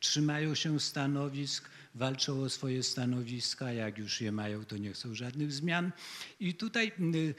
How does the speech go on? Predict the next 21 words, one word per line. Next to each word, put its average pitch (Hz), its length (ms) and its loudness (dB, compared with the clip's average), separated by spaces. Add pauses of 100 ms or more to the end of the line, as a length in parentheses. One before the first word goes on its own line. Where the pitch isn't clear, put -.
(240)
po 185 140 2
prostu 185 640 0 (280)
partia, 165 460 0
która 143 340 -2
chce 165 220 -2
się 151 220 2
do 147 120 0
tych, 143 280 -4
y, 127 300 0
stanowisk, 135 1000 0
y, 113 200 -2
dobrać, 139 800 -2 (300)
nie 127 120 0
wszyscy 127 420 -4
robią 120 280 -4
to 123 140 -6
dla 120 180 -4
idei 160 340 -4
przecież, 151 720 -6 (500)
musi 202 520 6
nadrabiać 156 760 2